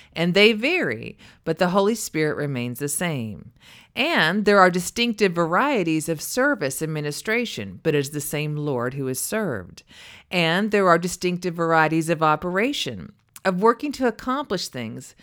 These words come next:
but it is the same God who inspires and energizes them all in all.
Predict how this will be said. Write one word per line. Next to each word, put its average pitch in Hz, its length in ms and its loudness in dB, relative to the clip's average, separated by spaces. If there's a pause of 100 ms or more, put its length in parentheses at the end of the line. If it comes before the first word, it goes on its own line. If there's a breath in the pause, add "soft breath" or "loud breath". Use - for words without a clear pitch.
(920 soft breath)
but 190 140 4
it 185 100 4
is 185 140 4
the 180 100 -2
same 226 400 0
God 160 320 4
who 175 140 -2
inspires 160 1080 -2
and 151 180 -6
energizes 143 800 -4
them 151 200 -6
all 139 300 -4
in 147 100 -6
all. 123 460 -6